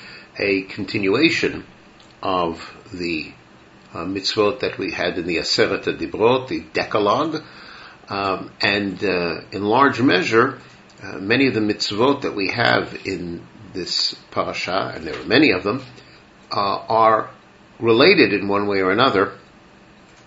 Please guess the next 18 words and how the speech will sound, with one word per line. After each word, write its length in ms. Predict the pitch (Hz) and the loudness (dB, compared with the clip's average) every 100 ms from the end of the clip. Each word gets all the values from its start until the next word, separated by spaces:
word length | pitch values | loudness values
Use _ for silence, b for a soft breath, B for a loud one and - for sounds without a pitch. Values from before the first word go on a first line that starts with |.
| - - - - - | -20 -20 -14 -12 -10
to, 440 | - 131 113 113 - - | 2 4 4 2 -6 -8
uh, 300 | 98 92 98 | -6 -6 -6
the 240 | 92 104 - | -6 -8 -4
Aseret 440 | - 117 104 - | 0 0 0 -2
Dibrot, 600 | 87 90 90 123 165 - B B B B - | -6 -6 0 2 2 -2 B B B B -8
uh, 140 | 90 - | -4 -2
especially 800 | - 143 143 - 120 117 127 - - - - - - - - - - - - - - - | 0 2 2 0 0 2 0 -6 -20 -20 -20 -20 -20 -20 -20 -20 -20 -20 -20 -20 -14 -12
the 340 | - 101 95 - | 0 2 2 2
second 400 | - - 156 123 | 4 6 4 4
half 320 | 85 - - | 0 -2 -10
of 120 | 87 | -10
the 100 | - | -8
Aseret 400 | - - 87 95 87 85 | -4 -4 -4 -8 -10 -8
Dibrot, 460 | 87 - 98 - B B B B B B B | -8 -2 -2 -2 B B B B B B B
which 420 | - 107 107 - - | 2 4 4 -4 -2
deal 260 | 92 90 | 2 2
with 380 | 85 87 - - | 0 -2 -4 -10
our 460 | - 85 85 76 | -4 -2 -2 -4